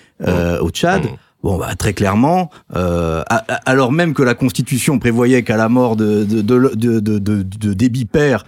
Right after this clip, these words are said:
Speaker 2: Déby,
Speaker 1: ce
Speaker 2: non,
Speaker 1: soit,
Speaker 2: ouais, père, oui.
Speaker 1: euh, un autre, euh,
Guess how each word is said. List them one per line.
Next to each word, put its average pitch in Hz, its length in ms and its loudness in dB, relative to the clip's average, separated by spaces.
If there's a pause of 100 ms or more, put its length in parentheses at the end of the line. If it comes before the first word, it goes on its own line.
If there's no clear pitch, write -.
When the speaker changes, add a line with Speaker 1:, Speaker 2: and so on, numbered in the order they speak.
(120)
Speaker 2:
Déby, 156 160 -2
Speaker 1:
ce - 40 4
Speaker 2:
non, 113 180 2
Speaker 1:
soit, - 200 4
Speaker 2:
ouais, 110 60 -2
père, 92 220 0
oui. 69 120 -8
Speaker 1:
euh, 101 240 0
un 110 200 2
autre, 135 300 0
euh, 90 560 0